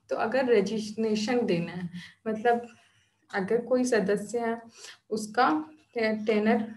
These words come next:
मतलब कार्यकाल पूरा हो गया है, तो वो resign करता है,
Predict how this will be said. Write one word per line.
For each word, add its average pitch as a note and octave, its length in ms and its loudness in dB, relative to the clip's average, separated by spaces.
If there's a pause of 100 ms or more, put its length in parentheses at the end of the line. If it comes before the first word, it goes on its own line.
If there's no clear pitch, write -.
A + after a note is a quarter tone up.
मतलब G#3 360 -4
कार्यकाल G#3+ 460 2
पूरा A#3+ 340 2
हो B3 140 2
गया G#3+ 220 0
है, G#3 140 -6
तो A#3 120 -2
वो B3 100 4
resign A#3 480 2
करता G#3+ 360 -4
है, G#3 120 -2